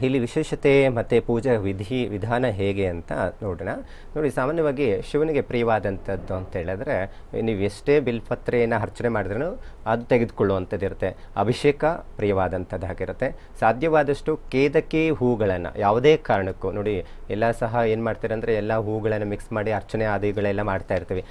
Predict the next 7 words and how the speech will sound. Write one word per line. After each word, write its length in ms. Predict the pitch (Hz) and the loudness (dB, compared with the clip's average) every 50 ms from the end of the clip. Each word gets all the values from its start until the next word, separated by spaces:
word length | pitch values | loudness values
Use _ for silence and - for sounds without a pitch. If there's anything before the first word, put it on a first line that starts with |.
| - - - - | -16 -18 -10 0
ಯಾವುದೇ 280 | - 101 107 123 131 143 | 2 4 6 6 6 4
ಕಾರಣಕ್ಕೂ 440 | - - 123 120 123 127 - 170 170 | 4 2 0 0 0 -2 -4 -6 -6
ಕೇದಕಿ 460 | - - 117 113 110 143 147 151 147 | -4 -2 -2 0 0 0 0 0 0
ಹೂವನ್ನ 340 | 135 127 120 120 113 117 131 165 139 | 0 2 2 0 0 0 -4 -2 0
ಅರ್ಪಣೆ 360 | 101 95 98 - - 123 120 | -2 -2 -2 0 0 2 2
ಮಾಡ್ಲೇಬಾರ್ದು 680 | 123 117 90 90 92 98 113 117 107 95 95 87 90 98 | 2 0 0 -2 0 4 4 4 4 4 0 0 -2 -4
ಶಿವನಿಗೆ. 760 | - - - 92 92 90 92 87 95 98 95 - - - - | -6 -4 -4 -4 -4 -4 -4 -2 0 0 0 0 -4 -10 -14